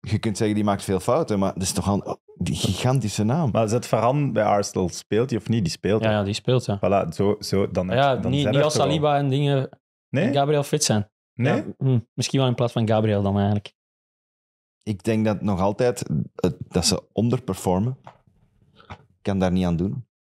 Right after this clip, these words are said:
Speaker 1: Mijn,
Speaker 3: Want
Speaker 1: mijn
Speaker 3: het is,
Speaker 1: verwachtingen
Speaker 3: het is,
Speaker 1: over Man United zijn veel hoger
Speaker 3: het is
Speaker 1: dan
Speaker 3: een ploeg
Speaker 1: dit.
Speaker 3: in genezing, hè. Ze waren gewoon wel echt superziek. En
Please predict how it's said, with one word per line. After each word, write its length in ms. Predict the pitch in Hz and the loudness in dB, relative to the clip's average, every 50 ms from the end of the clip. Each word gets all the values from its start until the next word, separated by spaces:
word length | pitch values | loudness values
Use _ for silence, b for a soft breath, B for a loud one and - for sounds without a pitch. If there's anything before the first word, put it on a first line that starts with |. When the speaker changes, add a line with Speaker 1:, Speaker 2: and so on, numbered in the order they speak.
| _ b b b _ _ _ - | _ b b b _ _ _ -6
Speaker 1:
Mijn, 160 | - 98 98 | -4 -2 -2
Speaker 3:
Want 120 | - - | 0 0
Speaker 1:
mijn 140 | 208 202 101 | 0 0 0
Speaker 3:
het 100 | 196 185 | 0 -2
is, 60 | - | -2
Speaker 1:
verwachtingen 520 | - 98 - 101 120 - - - 151 143 143 | -2 0 2 2 0 0 0 0 0 2 2
Speaker 3:
het 80 | 143 143 | 2 4
is, 40 | 139 | 4
Speaker 1:
over 180 | 127 113 123 117 | 4 2 2 0
Man 140 | 120 117 117 | 0 0 0
United 360 | 113 110 110 123 139 143 - | 0 0 0 0 0 -2 -2
zijn 180 | - 117 104 | 0 -2 -2
veel 320 | 87 - - 101 104 110 101 | -2 0 0 0 2 0 0
hoger 220 | 80 87 101 104 | 0 0 0 0
Speaker 3:
het 100 | 104 104 | 0 -2
is 60 | 98 | 0
Speaker 1:
dan 80 | - 170 | 0 0
Speaker 3:
een 40 | 123 - | 0 2
ploeg 140 | 156 175 | 2 2
Speaker 1:
dit. 80 | 175 175 | 2 2
Speaker 3:
in 60 | 170 147 | 2 2
genezing, 500 | 147 131 127 135 160 165 139 131 123 113 | 0 0 2 2 2 0 0 0 0 0
hè. 280 | 117 156 160 127 104 | 0 0 -2 -2 -4
Ze 220 | 110 - 123 120 117 | -4 -2 -2 0 0
waren 280 | 117 131 139 143 143 | 2 2 2 2 2
gewoon 200 | 131 127 139 147 | 2 0 0 2
wel 180 | 139 131 120 - | 2 2 2 0
echt 160 | 135 131 - | 0 -2 -2
superziek. 720 | - - - 143 143 151 147 120 120 123 107 - - - _ _ _ _ _ | -4 -2 -2 0 0 0 0 0 0 0 -2 -2 -8 -16 _ _ _ _ _
En 400 | - - 113 131 123 117 - - | -6 -2 0 2 2 0 -2 -4